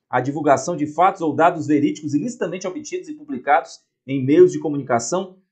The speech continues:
social analógicos ou digitais. Eventuais, se tiver excesso, tem aqui, previsão.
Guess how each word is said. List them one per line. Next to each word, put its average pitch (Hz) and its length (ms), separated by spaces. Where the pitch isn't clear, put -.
social 143 800
analógicos 170 840
ou 143 80
digitais. - 600
Eventuais, 165 880
se - 160
tiver 175 300
excesso, 185 540
tem 143 180
aqui, - 460
previsão. 113 480